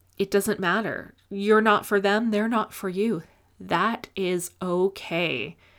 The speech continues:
Because the more that you're willing to show up as yourself and to be bold and to be brave,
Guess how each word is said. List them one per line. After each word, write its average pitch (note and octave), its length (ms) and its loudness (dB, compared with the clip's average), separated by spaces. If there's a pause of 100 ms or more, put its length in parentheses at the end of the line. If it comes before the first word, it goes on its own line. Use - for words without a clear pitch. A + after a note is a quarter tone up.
(1040)
Because G#3+ 240 0
the G#3+ 80 8
more G#3+ 200 4
that B3+ 120 4
you're A#3 120 6
willing G#3 480 2
to - 200 -4
show G#3 280 0
up A3+ 100 -4
as G3+ 140 -2
yourself F3+ 720 -2
and F3+ 100 -6
to E3 60 -10
be E3 100 -2
bold G#3+ 480 2
and G3 140 -6
to - 80 -12
be E3+ 100 -4
brave, F#3+ 600 0